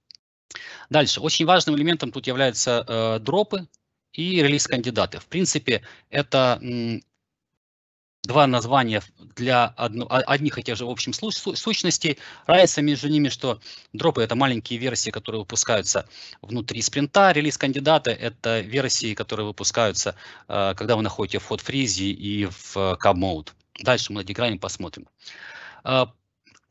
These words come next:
чаще всего релизный цикл у вас будет, э,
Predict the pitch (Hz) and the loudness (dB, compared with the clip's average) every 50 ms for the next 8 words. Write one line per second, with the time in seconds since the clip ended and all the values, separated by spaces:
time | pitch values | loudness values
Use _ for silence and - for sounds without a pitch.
0 | _ _ _ _ - - - - 185 180 - 180 147 - - 165 160 185 208 220 | _ _ _ _ -10 -4 2 4 4 4 4 2 0 -2 -2 -2 -2 -2 0 2
1 | 214 202 - 131 139 156 165 156 - 156 151 - - 196 202 - - 156 143 135 | 2 2 2 0 0 0 0 0 0 0 2 2 2 0 0 0 0 -2 -2 2
2 | 131 151 147 135 113 117 120 139 143 123 123 117 - _ - - - 117 120 117 | 4 6 4 4 4 -2 -6 -8 -6 -6 -6 -8 -10 _ -20 -12 -6 -2 0 2
3 | 117 113 113 113 110 107 98 | 4 4 4 4 2 2 0